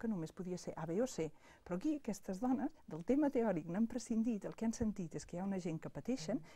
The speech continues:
i ara t'estan fent preguntes per poder posar un rostre humà i pregar millor per aquestes persones. Doncs jo vull aprendre a viure així.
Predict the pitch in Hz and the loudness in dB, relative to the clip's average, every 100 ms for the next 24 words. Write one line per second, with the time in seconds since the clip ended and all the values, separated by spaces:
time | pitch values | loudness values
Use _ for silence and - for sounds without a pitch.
0 | - 185 226 220 208 180 185 180 202 240 | 0 2 2 0 -2 -2 -4 -4 0 2
1 | 226 262 - - 170 180 - 196 180 170 | 2 0 -6 -4 -2 -2 -2 -4 -2 -2
2 | 190 - 214 202 220 247 - - 196 165 | -4 -4 -2 4 4 4 -2 -6 -4 0
3 | 156 160 185 175 156 180 240 - 262 - | 0 0 0 0 0 -2 -4 -6 -8 -10
4 | - - 226 - - - 151 165 160 202 | -10 -8 -8 -8 -14 -6 0 2 4 4
5 | 220 170 143 175 185 180 160 - - | 4 2 -2 -2 -2 -4 -6 -10 -12